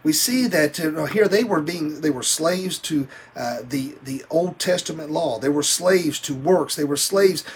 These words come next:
to the very thing that, that was holding them back, keeping them from the, the new covenant, uh, that freedom in which Jesus Christ was trying to provide and give to them. And, and so, you know, and this is what, uh, the, gets to the heart, uh, of our teaching this evening,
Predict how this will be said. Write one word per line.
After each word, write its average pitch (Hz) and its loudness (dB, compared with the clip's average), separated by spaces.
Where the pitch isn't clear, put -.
to 190 2
the 165 2
very 190 8
thing 196 2
that, 170 0
that 160 -2
was 151 -4
holding 196 4
them 175 -2
back, 185 4
keeping 226 -2
them 131 0
from 170 4
the, 147 4
the 151 0
new 190 6
covenant, 127 -6
uh, 143 -6
that 151 -2
freedom 190 4
in 135 0
which 151 -2
Jesus 151 -6
Christ 160 -2
was 139 -4
trying 156 -6
to - -16
provide 139 -4
and 165 -2
give 233 2
to 120 -10
them. 98 -16
And, 185 0
and 185 6
so, 220 4
you 220 -2
know, 208 2
and 185 -4
this 233 4
is 220 -6
what, 202 4
uh, 165 6
the, 156 -6
gets 196 0
to 190 0
the 139 0
heart, 170 2
uh, 147 4
of 156 2
our 135 6
teaching 190 -6
this 135 -2
evening, 175 -8